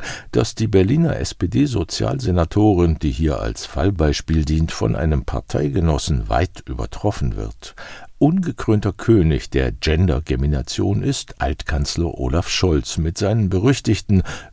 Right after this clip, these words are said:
Bürger- und Bürgerverschleifungen. Beim Einsatz eines solchen Füllwort-Füllhorns sollte man so oder so beherzigen, was der polnische Satiriker Stanisław Jerzy Lec einst notierte.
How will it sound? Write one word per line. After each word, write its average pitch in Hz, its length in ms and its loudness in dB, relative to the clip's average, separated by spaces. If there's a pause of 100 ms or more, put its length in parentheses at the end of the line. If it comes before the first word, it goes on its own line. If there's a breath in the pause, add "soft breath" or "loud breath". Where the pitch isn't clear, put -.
(120)
Bürger- 165 300 4
und 90 220 -2
Bürgerverschleifungen. 64 1400 -4 (580 loud breath)
Beim 90 300 2
Einsatz 147 600 -2
eines 82 360 -2
solchen 120 440 -2
Füllwort-Füllhorns 90 1700 0
sollte 139 300 -2
man 120 400 -2
so 113 340 2
oder - 240 -2
so 113 160 -4
beherzigen, 87 640 -2 (340 loud breath)
was - 280 -4
der 78 160 2
polnische 143 580 -2
Satiriker 98 840 -2
Stanisław - 840 -4
Jerzy 69 480 -2
Lec - 600 -2
einst 73 520 -4
notierte. - 720 -4